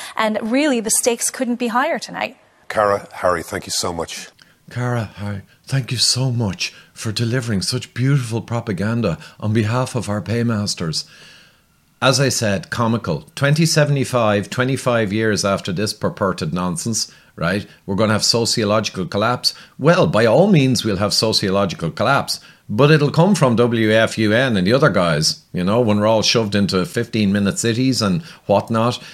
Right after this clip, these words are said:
Speaker 3: and we have C B D Cs, and if you complain in the slightest, you know, your tokens will stop working. Yeah, there'll be all kinds of problems, but they're not driven by climatic,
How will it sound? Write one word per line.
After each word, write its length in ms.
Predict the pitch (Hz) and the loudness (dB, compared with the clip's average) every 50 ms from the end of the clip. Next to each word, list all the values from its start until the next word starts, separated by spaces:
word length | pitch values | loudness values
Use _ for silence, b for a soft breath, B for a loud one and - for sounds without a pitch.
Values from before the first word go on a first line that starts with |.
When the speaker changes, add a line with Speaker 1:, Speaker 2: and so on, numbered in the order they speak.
| B B | B B
Speaker 3:
and 220 | - - 92 87 | -4 -2 -2 0
we 60 | 87 90 | 0 0
have 100 | 87 - | 0 2
C 180 | - 131 123 | 2 2 2
B 100 | 107 107 | 2 2
D 220 | 98 92 107 117 104 | 2 2 2 2 2
Cs, 460 | - - 113 104 110 123 131 113 98 | 2 2 2 2 4 2 2 0 0
and 180 | 98 90 90 | 0 0 0
if 100 | 87 82 | 0 0
you 120 | 101 95 90 | -2 -4 -2
complain 480 | - 98 90 78 107 110 113 120 117 | -2 -2 -2 0 0 0 0 0 0
in 100 | 107 101 | 0 0
the 80 | 92 87 | 0 0
slightest, 680 | - - - 98 98 107 107 107 123 113 - - - | 0 0 2 2 2 2 2 2 0 0 0 -2 0
you 120 | 90 87 80 | 0 0 2
know, 180 | 85 92 107 | 2 2 0
your 180 | 104 87 80 80 | 0 0 -2 -2
tokens 560 | 82 - - 107 101 101 - 127 110 110 98 | -4 -4 -2 -2 -2 -2 -2 -2 -2 -2 -2
will 120 | 95 87 | -4 -4
stop 360 | 87 - - 101 95 87 80 - | -4 -4 -2 0 0 0 0 -2
working. 400 | 87 92 104 107 - 139 131 B B B B B | 0 0 0 0 0 -2 -4 B B B B B
Yeah, 300 | B 110 123 160 180 226 | B 0 2 4 4 4
there'll 140 | 233 202 156 | 4 4 4
be 120 | 117 117 110 | 4 4 4
all 200 | 117 139 147 - | 4 4 4 4
kinds 260 | 123 117 113 101 90 | 2 0 0 0 -2
of 80 | 87 | -2
problems, 500 | - 123 135 160 156 143 104 76 69 - B B B B B B | 0 4 4 4 4 4 2 0 -2 -4 B B B B B B
but 120 | - 160 165 | 0 2 4
they're 100 | 180 180 | 6 4
not 200 | 190 214 247 240 | 4 4 2 2
driven 380 | - 185 196 208 170 135 110 | 2 4 4 4 4 4 4
by 160 | 95 113 135 139 | 4 2 2 2
climatic, 800 | 139 - - 139 139 135 139 156 165 160 135 113 98 - - | 0 0 0 0 2 2 4 2 4 4 4 2 0 -2 -6